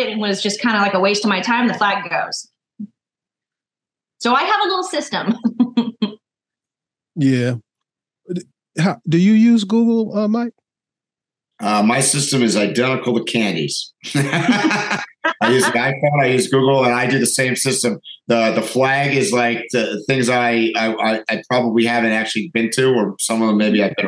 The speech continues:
Speaker 3: around. And then it advances all the way up to the, uh, the heart and the, and the star. So I, I get the same, I get the same system.
Speaker 1: Pretty simple.
Speaker 3: I have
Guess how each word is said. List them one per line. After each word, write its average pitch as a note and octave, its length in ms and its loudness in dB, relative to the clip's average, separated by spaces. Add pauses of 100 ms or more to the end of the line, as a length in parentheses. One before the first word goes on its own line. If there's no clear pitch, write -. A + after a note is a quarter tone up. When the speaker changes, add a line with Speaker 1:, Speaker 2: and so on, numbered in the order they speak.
Speaker 3:
around. B2+ 360 0 (420)
And G2+ 120 0
then G#2+ 100 2
it G#2 160 0
advances A2+ 640 0
all G#2+ 160 2
the G#2 60 0
way G#2 220 2
up G#2 180 0
to G#2 180 -4
the, G2 240 0
uh, F#2+ 240 0
the G2 80 -2
heart G#2 340 0
and G2 160 -2
the, F#2+ 220 -2
and F2+ 180 -4
the F2+ 60 -4
star. F#2+ 400 0
So F2+ 420 -4 (300)
I, - 300 -2
I G#3+ 40 0
get - 220 -4
the C4 60 -6 (100)
same, - 180 -4
I G#2+ 80 0
get A#2 160 -2
the - 60 -2
same - 260 0
system. - 540 -4 (640)
Speaker 1:
Pretty D#4+ 180 -2
simple. C4 300 0
Speaker 3:
I E3+ 60 2
have F3 80 2